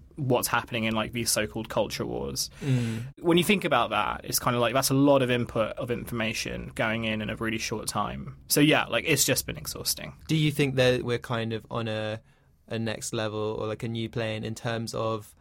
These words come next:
Speaker 2: talking points that you could argue are pretty far right are now just, like, what you hear?
Speaker 1: I think it was happening before the Trump thing. Definitely happening before the Trump thing. I think there's, like, this big cultural shift in, like,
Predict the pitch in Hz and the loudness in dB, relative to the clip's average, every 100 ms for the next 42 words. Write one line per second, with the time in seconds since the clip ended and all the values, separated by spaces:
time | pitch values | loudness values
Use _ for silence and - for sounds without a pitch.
0 | _ - 165 151 139 131 131 120 120 - | _ -4 0 2 0 0 2 2 0 -4
1 | - 117 113 - _ _ _ _ _ 220 | 0 0 0 -4 _ _ _ _ _ -10
2 | 127 117 131 120 117 117 113 107 110 110 | -8 -4 0 0 0 -2 -4 0 0 0
3 | 110 113 - - 165 147 127 120 117 117 | -2 -4 -8 -4 0 2 2 0 0 2
4 | 110 107 - - _ - - 117 120 113 | 0 -2 -6 -14 _ -20 -8 -4 0 0
5 | 110 117 110 - 113 117 - - - _ | 0 -4 -6 -6 -4 -6 -8 -16 -20 _
6 | _ - 120 117 117 117 117 113 110 107 | _ -18 -6 -2 -2 -2 -2 -2 -2 -6
7 | 117 - 135 233 233 196 - 170 175 143 | -10 -4 2 4 6 6 6 4 2 -2
8 | 127 - 151 131 - 131 - - - - | -2 4 4 6 4 2 0 -4 -6 -6
9 | - - - 165 160 143 131 - 123 110 | -12 -12 2 4 4 0 0 0 -2 -2
10 | - 113 110 107 110 110 139 131 127 120 | -2 -2 -2 -2 0 0 4 4 4 2
11 | 123 131 147 139 - 135 139 127 117 - | 0 2 2 2 2 2 2 0 0 2
12 | 120 - - 110 110 110 - | 0 0 -2 2 2 2 -2